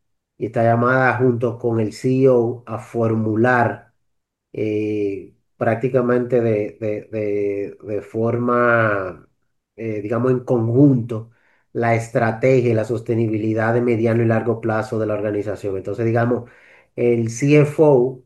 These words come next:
eh, como a mí me gusta decirlo, el C E O lleva el timón del carro y el C F O es como las luces alta y baja y todo ese sistema de seguridad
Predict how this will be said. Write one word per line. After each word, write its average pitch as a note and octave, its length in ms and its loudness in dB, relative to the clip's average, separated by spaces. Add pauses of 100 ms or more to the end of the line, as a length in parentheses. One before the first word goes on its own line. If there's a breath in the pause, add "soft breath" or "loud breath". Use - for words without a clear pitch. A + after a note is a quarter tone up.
eh, A2 420 -6
como A2 280 -2
a G#2+ 60 -2
mí A2+ 100 0
me A#2+ 140 2
gusta B2+ 320 2
decirlo, A#2 480 0
el A2 40 -2
C B2 180 -2
E C3 40 4
O C3 80 4
lleva C3+ 300 6
el B2 200 0
timón C3 380 0
del B2+ 380 2
carro C3+ 520 0 (960)
y B2 200 2
el A#2+ 160 4
C C#3 260 4
F C3+ 180 2
O C#3 180 6
es A#2+ 60 2
como B2 220 -2
las A#2 200 0
luces C3 440 4
alta C3+ 340 0
y B2+ 80 4
baja A#2 640 -2
y A#2 200 -6
todo A#2+ 200 2
ese B2+ 160 0
sistema C3 520 0
de C3+ 80 4
seguridad B2+ 840 2